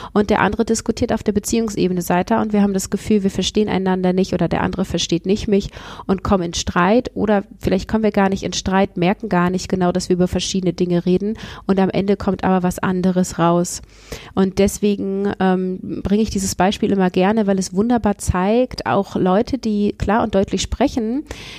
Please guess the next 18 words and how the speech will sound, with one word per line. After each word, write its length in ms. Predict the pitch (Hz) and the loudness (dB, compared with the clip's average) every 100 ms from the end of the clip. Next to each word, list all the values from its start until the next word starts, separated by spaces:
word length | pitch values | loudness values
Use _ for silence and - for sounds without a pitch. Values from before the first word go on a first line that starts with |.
| - | -2
ähm, 380 | 202 196 196 196 | 2 2 0 2
haben 200 | 202 202 | 0 0
keine 280 | - 226 240 | -2 -2 0
Garantie 460 | 202 196 196 - | 0 0 -2 0
dafür, 320 | 233 214 - | 2 2 0
dass 160 | 190 196 | 0 0
sie 80 | 190 | -4
verstanden 640 | - 185 208 262 - 185 | -2 -2 0 -2 -4 0
werden, 460 | 185 190 196 202 190 | 2 2 0 -2 2
weil 200 | 185 185 | 4 4
der 160 | 185 | 0
Empfänger 520 | 180 175 220 240 208 | -2 -4 -2 2 2
muss 280 | 190 208 - | 0 -2 0
auch 160 | 196 - | -2 0
auf 180 | 190 - | -2 -2
der 120 | 175 | -2
Sachebene 640 | 190 - - 202 185 175 | -2 -2 0 0 2 2
hören. 420 | 214 208 165 170 | 4 4 2 -4